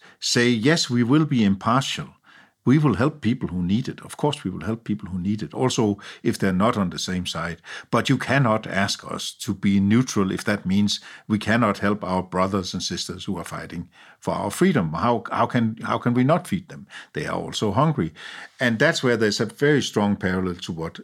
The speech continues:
uh, Anastasia said. There's, there's just no distinction between books for children or cars for soldiers. She does both, and for her, it is the same project. It is her defending the Ukraine she loves.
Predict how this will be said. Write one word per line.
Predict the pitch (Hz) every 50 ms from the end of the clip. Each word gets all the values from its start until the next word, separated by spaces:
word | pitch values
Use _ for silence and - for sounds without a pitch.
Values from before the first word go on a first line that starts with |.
| - -
uh, | 104 104 -
Anastasia | - 90 87 90 - - 104 - - 196 196 160 135
said. | - 117 113 110 -
There's, | - 110 104 101 -
there's | 110 104 - -
just | - 101 - - -
no | 98 101 98 107 113 131 147 151 151 143 131 110 90 - - - - - - - - _ _ _
distinction | - 104 101 - 123 135 139 - - 113 101
between | 92 92 - - - - 104 95 92 90 87 82 - - - - - - - - _ _ _ -
books | 147 156 151 -
for | - -
children | 104 - - 156 156 147 143 139 135 131
or | - - 107
cars | - - 107 104 107 101 -
for | - 98
soldiers. | 87 - - 87 85 - - - - - - - - _ _ _ _ _ _ _ _ _ _ _ _ _ _
She | - - 160
does | 143 151 147 135 143
both, | - 151 165 185 180 - - - - - - - - - _ -
and | 120 117 104
for | - 110 101
her, | 113 147 165 175 165
it | 107 104 101
is | 110 110 104 -
the | -
same | - - 127 131 135 123
project. | - 123 120 123 - - 117 104 - - - - - - - _ _
It | - 127 107
is | 113 104 98 -
her | 113 120 123 127
defending | - 107 95 - - 120 113 117 123 107 101
the | - 98
Ukraine | 90 90 90 - - 107 104 104 101
she | - - 85
loves. | 82 - - - - -